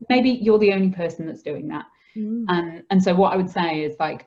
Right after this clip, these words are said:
Speaker 1: join in with your petitioning and your lobbying because it does make a difference and it does mean that people in power become more aware and potentially do look at it. And I have seen change happen because of that. And so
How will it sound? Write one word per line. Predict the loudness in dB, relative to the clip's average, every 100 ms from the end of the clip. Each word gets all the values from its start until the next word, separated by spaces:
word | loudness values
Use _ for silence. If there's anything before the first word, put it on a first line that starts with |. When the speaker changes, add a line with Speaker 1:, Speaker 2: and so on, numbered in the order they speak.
| -4
Speaker 1:
join | 2 4 6
in | 4
with | 2
your | -6
petitioning | -10 -14 -14 -10 -6
and | -4
your | -4
lobbying | -4 -6 -8
because | -10 -16
it | -12
does | -6 -6 -4
make | -8
a | -10
difference | -18 -14 -14 -12
and | -12
it | -12
does | -8 -6 -4 -6 -6 -4
mean | -2 -2 -2
that | -4 -10
people | -8 -8 -6 -6 -8 _ _ _ _ _ 4
in | 6 4
power | 0 -6 -4 -4 -6 -8 _ _ _
become | -12 -8 2 2 2
more | 0 -2
aware | -4 -6 -6 -8
and | -8 -12
potentially | -12 -8 -8 -6 -10
do | -8 -8
look | -10 -12
at | -16 -12
it. | -12 -10
And | -12 -14 -20 -16
I |
have | -12 -4 -6 -4
seen | -8 -8
change | -6 -8 -8 -12
happen | -16 -14 -12
because | -12 -10 -10 -8
of | -12
that. | -12
And | -12
so | -8 -8